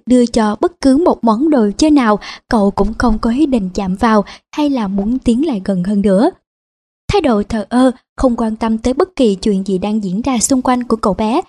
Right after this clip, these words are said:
khiến cho mọi biện pháp kiểm tra của chúng tôi đều phải bỏ dở giữa chừng.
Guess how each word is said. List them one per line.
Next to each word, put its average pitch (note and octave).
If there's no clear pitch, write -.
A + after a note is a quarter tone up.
khiến D4
cho E4+
mọi A3
biện F3+
pháp E4
kiểm F#3
tra A3
của G#3
chúng A#3
tôi C4
đều A#3
phải G3
bỏ G#3
dở G#3
giữa G3
chừng. A#3